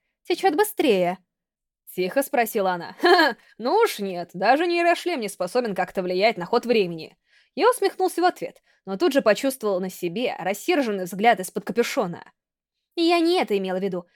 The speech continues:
Просто если он передаёт нашим чувствам настолько правдоподобные данные, то не может он влиять ещё и на чувство времени». «Чувство времени?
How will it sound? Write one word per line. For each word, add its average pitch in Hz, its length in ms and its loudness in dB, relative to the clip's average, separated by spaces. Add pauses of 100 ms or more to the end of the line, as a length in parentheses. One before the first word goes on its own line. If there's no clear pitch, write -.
(160)
Просто 440 260 -2
если 392 260 2
он 359 80 2
передаёт 349 440 2
нашим 339 300 -2
чувствам 285 340 -4
настолько 311 420 0
правдоподобные 302 640 0
данные, 302 420 0 (320)
то 247 120 -6
не 233 120 -2
может 359 300 2
он 415 140 2
влиять 294 400 2
ещё 294 320 0 (260)
и 392 100 -4
на 403 120 2
чувство 415 340 0 (100)
времени». 208 540 0 (880)
«Чувство 196 460 2
времени? 277 460 0